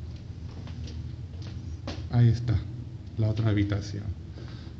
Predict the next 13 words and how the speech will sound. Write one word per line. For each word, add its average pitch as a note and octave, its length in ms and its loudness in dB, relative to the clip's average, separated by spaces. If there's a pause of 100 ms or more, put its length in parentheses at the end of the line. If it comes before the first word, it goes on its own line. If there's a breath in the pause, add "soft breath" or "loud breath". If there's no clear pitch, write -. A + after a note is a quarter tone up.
Vamos A2 360 4
acá F3+ 340 8 (1500 loud breath)
a A#2+ 80 6
ver D3+ 320 10 (1700 loud breath)
el B2 120 8
vecino, G3+ 520 12 (540)
los C3+ 240 8
vecinos, F#3+ 760 12 (800 loud breath)
la C#3 120 8
bahía. D#3+ 540 10 (1500)
Son D#3 260 8
habitaciones C#3+ 760 8
amplias. F3 580 10